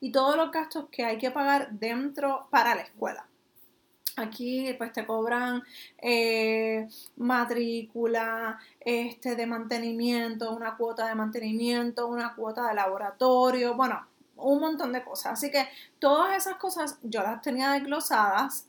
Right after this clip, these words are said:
hacia un total y las sumaba. Así que luego de haberlas sumado, las dividía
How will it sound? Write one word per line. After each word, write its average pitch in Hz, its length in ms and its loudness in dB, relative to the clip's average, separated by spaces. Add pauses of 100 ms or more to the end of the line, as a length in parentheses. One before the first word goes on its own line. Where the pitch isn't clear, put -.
hacia 220 380 -4
un 220 160 -4
total 262 560 2 (380)
y 311 160 -4
las 311 260 0
sumaba. 208 500 2
Así 247 200 -2
que 294 120 2 (480)
luego 277 280 6
de 339 80 6
haberlas 330 520 4
sumado, 285 580 2
las 247 560 4
dividía 277 560 2